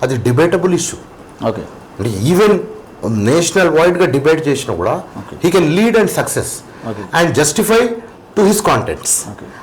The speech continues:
Speaker 1: ఆయన చెప్పిన ప్రతి వాదనకి ఒక జస్టిఫికేషన్ ఆయన దగ్గర ఉండదు.
Speaker 2: ఓకే.
Speaker 1: ఆ జస్టిఫికేషన్ ఏంటంటే కాన్స్టిట్యూషనల్ point of వ్యూలోనే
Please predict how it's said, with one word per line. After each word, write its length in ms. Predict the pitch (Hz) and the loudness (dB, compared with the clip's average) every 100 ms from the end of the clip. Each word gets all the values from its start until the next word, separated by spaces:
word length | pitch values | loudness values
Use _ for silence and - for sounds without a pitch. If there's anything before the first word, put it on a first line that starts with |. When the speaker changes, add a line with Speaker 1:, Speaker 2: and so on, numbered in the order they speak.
| - | -2
Speaker 1:
ఆయన 180 | 120 139 | 2 2
చెప్పిన 480 | 123 143 143 180 170 | 2 0 0 0 0
ప్రతి 480 | - 120 - 196 | -2 -6 -2 2
వాదనకి 800 | 175 117 120 139 147 104 - 180 202 - - - - | 4 4 4 2 0 0 -4 -6 -6 -18 -20 -14 -4
ఒక 140 | 123 | -2
జస్టిఫికేషన్ 640 | 117 139 - 190 202 208 160 | 0 0 0 0 2 4 2
ఆయన 160 | 120 | 2
దగ్గర 280 | 101 87 85 | 0 -2 -4
ఉండదు. 180 | 78 76 | -6 -8
Speaker 2:
ఓకే. 120 | 98 85 - - - - - - - - 139 | -10 -14 -20 -20 -20 -20 -20 -20 -20 -4 0
Speaker 1:
ఆ 80 | |
జస్టిఫికేషన్ 680 | 143 156 156 185 202 214 196 | 2 2 0 0 2 4 4
ఏంటంటే 540 | 143 107 92 87 165 - - - - - - - - | 4 2 -2 0 0 0 -14 -20 -20 -20 -20 -10 0
కాన్స్టిట్యూషనల్ 800 | 123 160 - 180 208 180 208 196 | 2 2 0 0 0 2 0 2
point 260 | 175 180 | 4 4
of 120 | 175 160 | 2 2
వ్యూలోనే 540 | 165 156 156 170 | 2 4 4 4